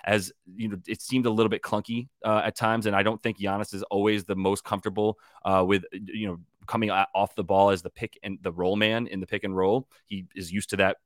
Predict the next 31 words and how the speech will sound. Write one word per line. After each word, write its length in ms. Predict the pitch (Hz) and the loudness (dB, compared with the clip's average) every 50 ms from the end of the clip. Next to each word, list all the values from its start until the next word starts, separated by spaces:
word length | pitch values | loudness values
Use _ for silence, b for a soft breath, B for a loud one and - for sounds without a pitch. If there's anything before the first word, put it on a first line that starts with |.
| _ - | _ -8
sort 240 | - - 113 107 | -2 2 4 4
of 120 | 104 90 95 | 4 4 2
as 180 | 90 98 90 | 0 -2 -2
the, 140 | 92 90 80 - - | -2 -6 -8 -8 -8
the 120 | 87 80 - _ _ _ _ - | -10 -10 -12 _ _ _ _ -2
pick 240 | - 131 131 - - | 0 0 0 -2 -4
man, 200 | 92 90 82 - | -6 -4 -4 -4
uh, 100 | - 101 - | -4 -4 -4
I'm 80 | 101 107 | -4 -2
sorry, 240 | - 90 85 - 76 | -2 -2 -2 -2 -4
the, 220 | 87 95 101 - | -4 -4 -4 -4
as 100 | 101 87 | -4 -2
the 80 | 98 101 | 0 2
guy 160 | 92 101 101 | 6 6 6
with 100 | 92 85 | 6 4
the 60 | 87 | 2
ball 180 | 78 104 110 117 | 4 8 8 8
in 60 | 101 | 8
his 120 | 95 87 - | 6 2 -4
hands, 220 | 95 87 82 82 | -4 -6 -4 0
right? 200 | 90 95 95 87 | 0 0 2 2
He's 160 | 107 107 98 | 0 -2 0
the 80 | 107 98 | 2 4
guy 160 | 95 92 95 | 4 4 4
usually 300 | 101 98 104 95 98 92 | 4 2 0 0 0 -2
setting 300 | - - 107 98 92 95 | -2 0 0 2 2 2
up 140 | 104 - - | 2 0 -2
the 60 | - | -4
pick 180 | - 101 90 98 | -4 -4 -2 -2
and 100 | 90 90 | 0 2
roll, 240 | 92 92 90 90 | 2 2 2 0